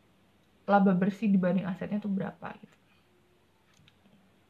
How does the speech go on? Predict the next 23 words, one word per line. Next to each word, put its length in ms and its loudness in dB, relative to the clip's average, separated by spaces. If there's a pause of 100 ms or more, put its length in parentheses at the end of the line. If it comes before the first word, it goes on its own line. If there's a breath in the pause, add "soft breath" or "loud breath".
(1300 soft breath)
Oke, 240 0
untuk 480 2
return 400 4
on 160 4
equity 720 4
ya, 160 6
di 160 6
mana 480 6
sama 320 2
aja, 480 4
yaitu 320 0
rasio 320 2
profitabilitas, 1500 2
persentase 640 0
antara 400 0
laba 240 2
bersih 480 -4 (640 soft breath)
dibagi 720 4
dengan 400 4
ekuitas 560 2
ya, 240 0
namanya 240 0
juga 140 0